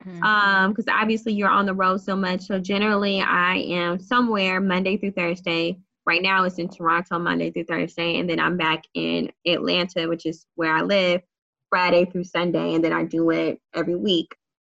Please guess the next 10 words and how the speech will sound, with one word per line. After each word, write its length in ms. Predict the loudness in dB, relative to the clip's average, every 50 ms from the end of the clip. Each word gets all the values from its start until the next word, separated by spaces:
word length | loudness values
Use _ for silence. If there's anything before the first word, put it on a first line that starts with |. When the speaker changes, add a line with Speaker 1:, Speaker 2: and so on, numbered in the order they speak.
| _ _ _ 2
Speaker 2:
Um, 760 | 4 4 6 6 6 6 6 6 6 4 4 0 -2 -4 -8 _ 2
but 220 | 4 4 6 6
what 180 | 4 2 2 2
I 380 | 2 0 0 0 0 -2 -2 -4
try 360 | -4 -2 0 2 4 4 2 2
to 160 | 2 0 -2
do 540 | 0 2 2 2 4 4 6 6 4 4 2 _ _ _ _ _ _ _ _ -4
is 320 | 0 2 2 2 2 0 0
put 180 | 0 0 2
myself 460 | 2 2 2 0 0 0 0 0 0